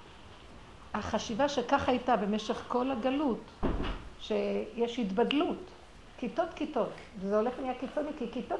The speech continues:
כיתות מתבדלים, ואומרים אנחנו, אז עוד יותר מתקצנים כל אחד בקבוצה שלו על ידי הקטלוג הזה,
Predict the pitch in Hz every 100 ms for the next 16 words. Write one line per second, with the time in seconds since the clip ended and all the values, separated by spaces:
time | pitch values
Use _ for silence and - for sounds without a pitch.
0 | - 311 311 311 262 196 247 262 233 214
1 | 226 240 240 262 - 226 226 - - -
2 | - - - - - - 190 262 285 381
3 | - 269 262 - 269 - 320 294 285 285
4 | 285 277 226 214 240 226 226 233 - 285
5 | 285 269 285 262 233 214 240 262 262 233
6 | 294 415 254 185 185 202